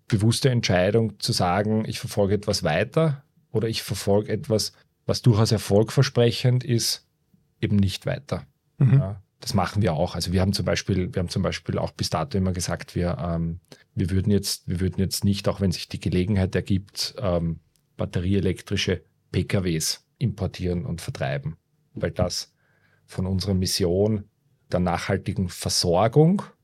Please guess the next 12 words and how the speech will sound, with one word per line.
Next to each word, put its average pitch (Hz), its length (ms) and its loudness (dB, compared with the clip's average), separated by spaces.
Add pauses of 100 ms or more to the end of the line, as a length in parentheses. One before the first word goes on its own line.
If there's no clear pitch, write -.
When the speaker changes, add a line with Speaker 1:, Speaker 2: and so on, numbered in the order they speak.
(120)
Speaker 1:
ja, - 100 2
Speaker 2:
Mhm. 127 340 10 (180)
Speaker 1:
nicht 110 220 -2
mehr 117 100 2
nur 107 120 4
die - 160 -10 (100)
nachhaltige 95 500 0
Zustellung, 135 460 0
sondern 95 260 0
die 85 100 -2
nachhaltige 85 420 -2
Versorgung, 110 640 0